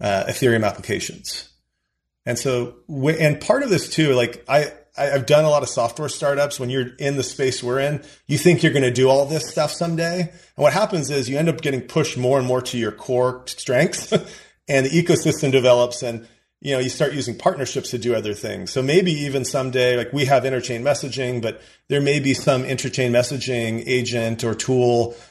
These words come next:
that is the best, or instead of us creating this B L S, uh, or this threshold signature bridge to get Bitcoin in,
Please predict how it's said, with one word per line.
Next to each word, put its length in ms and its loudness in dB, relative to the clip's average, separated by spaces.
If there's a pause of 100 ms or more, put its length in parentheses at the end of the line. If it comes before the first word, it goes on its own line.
(120)
that 520 2
is 180 -2
the 80 -2
best, 480 0
or 140 -2
instead 240 -2
of 100 -4
us 460 -4
creating 360 2
this 400 -6 (200)
B 160 4
L 160 4
S, 340 -4
uh, 560 -6
or 160 -4
this 220 -8
threshold 320 2
signature 420 -2
bridge 320 0
to 100 -2
get 320 -4 (280)
Bitcoin 420 2
in, 640 -2